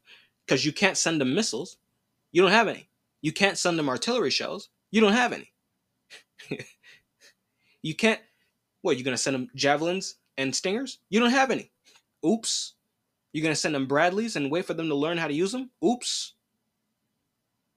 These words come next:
How many of those do you still have that are functional? Oops, you don't have any. Abrams? Oh yeah, that's gonna help. In close quarters combat in Gaza? Oh yeah, that's, that's gonna be real helpful.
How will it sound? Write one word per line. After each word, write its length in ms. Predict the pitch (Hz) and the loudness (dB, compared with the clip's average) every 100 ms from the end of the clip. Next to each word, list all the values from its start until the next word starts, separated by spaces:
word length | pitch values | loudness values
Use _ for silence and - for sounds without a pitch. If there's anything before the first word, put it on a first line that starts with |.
| _ _ | _ _
How 120 | - | 0
many 160 | 208 220 | 2 2
of 60 | 220 | 2
those 200 | 220 202 | 0 0
do 60 | |
you 100 | 220 | -2
still 180 | 220 220 | 0 0
have 280 | 226 240 269 _ _ _ _ _ | 0 -4 -6 _ _ _ _ _
that 160 | 139 170 | -2 -2
are 60 | |
functional? 600 | 151 190 208 - 247 285 - | 0 0 0 -2 -4 -10 -2
Oops, 460 | 208 240 - - - | -2 -2 -4 -4 -4
you 80 | 196 | -2
don't 120 | 214 | 0
have 180 | 240 165 | -2 -4
any. 180 | 104 _ _ _ _ _ _ _ _ _ _ _ _ _ _ - | -8 _ _ _ _ _ _ _ _ _ _ _ _ _ _ -4
Abrams? 540 | 151 170 226 269 262 - _ _ - | 0 0 0 -4 -8 -20 _ _ -4
Oh 160 | 247 | -2
yeah, 140 | 240 226 | -2 -2
that's 220 | 208 240 | -2 -2
gonna 100 | 185 | -4
help. 300 | 143 196 - _ _ _ _ _ _ _ _ - | -2 -2 -4 _ _ _ _ _ _ _ _ 0
In 240 | 185 170 | 2 2
close 360 | 160 - 196 202 | 0 4 6 4
quarters 380 | - 180 180 175 | 0 0 0 -2
combat 480 | 185 170 170 196 196 | -2 -2 0 -2 -2
in 240 | 160 175 | -2 0
Gaza? 340 | 139 139 156 277 | 2 0 0 -6
Oh 120 | 254 | -6
yeah, 180 | 339 359 | -6 -6
that's, 320 | 349 349 - | -6 -10 -10
that's 240 | 139 202 - | -4 -2 0
gonna 140 | 180 | -2
be 120 | 135 | 0
real 380 | 120 135 190 180 | -2 2 4 2
helpful. 500 | 147 165 165 104 87 | 0 -4 -4 -10 -12